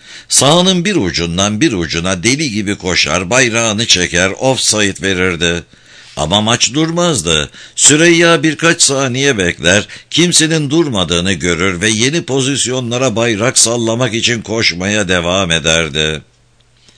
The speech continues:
Neyse biz Süreyya'nın zabıta haline dönelim.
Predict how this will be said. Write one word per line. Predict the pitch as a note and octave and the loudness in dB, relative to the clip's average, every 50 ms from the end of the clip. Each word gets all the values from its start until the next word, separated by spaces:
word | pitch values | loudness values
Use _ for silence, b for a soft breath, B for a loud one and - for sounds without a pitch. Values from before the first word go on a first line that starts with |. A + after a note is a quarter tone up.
| B B B B B B B B | B B B B B B B B
Neyse | F3 A3+ A3+ G3+ - - E2+ D#2+ D#2+ | -2 0 2 4 4 4 2 2 0
biz | F#2+ F#2 | 0 0
Süreyya'nın | - - - G#2+ G#2+ G#2+ G#2+ G2 F#2 E2 D2+ D#2+ F2 G2 G2+ | 2 2 2 2 2 2 2 2 2 2 0 0 0 0 0
zabıta | F#2 G#2+ A2+ A2+ A2+ G#2 A2+ A#2 D3 D#3 D3+ | 0 2 2 2 2 2 0 0 0 0 0
haline | C#3+ C3+ A#2+ G#2+ G#2+ G2+ F2+ | 0 0 0 -2 -4 -2 -2
dönelim. | F2+ E2 D#2+ E2 D#2 D#2+ D#2+ D#2+ D2+ | -2 0 0 -2 -2 -2 -4 -6 -8